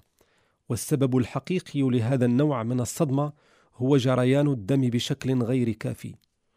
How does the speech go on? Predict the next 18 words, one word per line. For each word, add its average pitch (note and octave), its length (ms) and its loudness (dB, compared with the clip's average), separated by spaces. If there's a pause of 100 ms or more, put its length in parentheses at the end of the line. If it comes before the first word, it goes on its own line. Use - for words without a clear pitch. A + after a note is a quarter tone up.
(880)
وهناك C#3+ 420 0
بعض C#3+ 300 0
الحالات D3 520 -2
التي D3 300 -4
تقع C3 420 -4
فيها C#3 440 -4
مثل C3 280 -4
هذه B2 600 -4 (100)
الصدمة C#3+ 500 -4 (580)
التي C3 420 -2
يتوقف D3 600 -2
فيها B2+ 520 -4 (280)
جريان A2+ 680 -2 (140)
الدم، B2 420 -2 (640)
ومنها C3 680 0
الصدمة C3 440 -2
المرتبطة C3 640 -2
بالحروق، D#3 600 -2